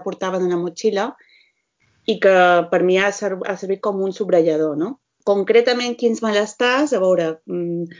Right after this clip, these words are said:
suposo que la incertesa, aquest moment de la supervivència que estan vivint, eh, pues pot generar estrès, pot generar problemes d'autoestima, problemes de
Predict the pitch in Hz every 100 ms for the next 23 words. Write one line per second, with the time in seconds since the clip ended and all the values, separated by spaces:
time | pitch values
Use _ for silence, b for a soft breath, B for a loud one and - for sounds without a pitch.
0 | B _ 180 190 196 202 202 190 196 170
1 | - 196 196 190 190 190 196 - b b
2 | b _ - 196 185 196 190 190 202 196
3 | 196 190 185 185 180 180 185 185 185 185
4 | 190 180 185 214 214 226 220 - 170 147
5 | - - 160 175 160 175 175 170 165 -
6 | 202 202 202 196 202 - b _ 190 175
7 | 175 175 170 170 175 170 180 175 180 175
8 | 175 170 165 - 226 220 214 214 208 190
9 | 180 185 185 175 175